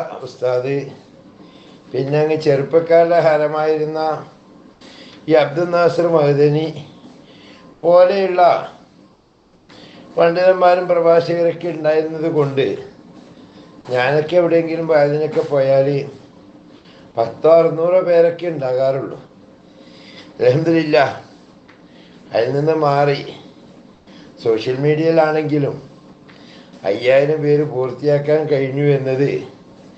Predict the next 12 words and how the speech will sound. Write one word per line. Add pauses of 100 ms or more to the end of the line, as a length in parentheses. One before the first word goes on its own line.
(500)
ചെറിയ
സംഭവമായി
ഞാൻ
കാണുന്നില്ല. (920)
അതും
ഇക്കാലത്ത് (1400)
ദീനിൻ്റെ
വിഷയത്തിൽ (1160)
ജനങ്ങൾ
എല്ലാ (440)
തരത്തിലും
വിമുഖത